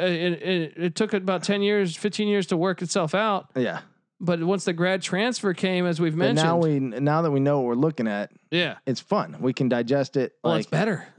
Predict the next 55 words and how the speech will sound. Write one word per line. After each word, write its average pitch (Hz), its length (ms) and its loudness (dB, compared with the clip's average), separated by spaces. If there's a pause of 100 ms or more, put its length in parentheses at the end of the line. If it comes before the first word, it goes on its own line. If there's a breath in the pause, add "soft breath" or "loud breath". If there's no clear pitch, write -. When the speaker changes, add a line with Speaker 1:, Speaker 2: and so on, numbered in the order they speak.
Speaker 2:
yeah, 120 180 -2
Speaker 1:
The - 60 -12
Speaker 2:
and - 140 -6
it's 143 100 2
Speaker 1:
sport 190 180 2
Speaker 2:
more 120 80 2
Speaker 1:
is - 60 -4
Speaker 2:
fun. - 140 0
Speaker 1:
better. 208 200 0
It's 226 120 0
Speaker 2:
There's 226 60 0
Speaker 1:
more 170 120 0
Speaker 2:
more 127 180 2
Speaker 1:
equal. 123 240 -2
Speaker 2:
competitive 190 440 0
Speaker 1:
Yeah. 208 40 -4
Speaker 2:
balance. 190 580 -2 (140)
Speaker 1:
Yeah. 185 340 2
Um, 160 200 -2 (600 soft breath)
so 175 440 0
I 190 140 4
would 240 180 0
say 160 480 0 (140)
Speaker 2:
Okay, 147 240 0
we'll 135 160 2
say 170 120 2
it. 151 40 4
Speaker 1:
Kentucky 208 360 0
is, 180 320 0
is 175 360 0
the 160 120 0
Alabama 139 380 -2
if 113 100 -8
I 135 120 -2
had 127 160 -2
to, 117 160 -6
if - 120 -10
I 139 60 -2
had 123 80 -6
to 110 60 -8
say 127 160 -6
it. 104 80 -4
Speaker 2:
Okay, 127 140 0
Speaker 1:
They're 160 100 2
both 220 260 2
Speaker 2:
I'll 156 160 4
roll - 40 2
with 135 100 2
you 131 200 2
on 113 60 2
Speaker 1:
S 196 60 4
E 180 40 4
C. 170 140 2
Speaker 2:
that. 175 60 -2 (180)
Yeah. 104 180 0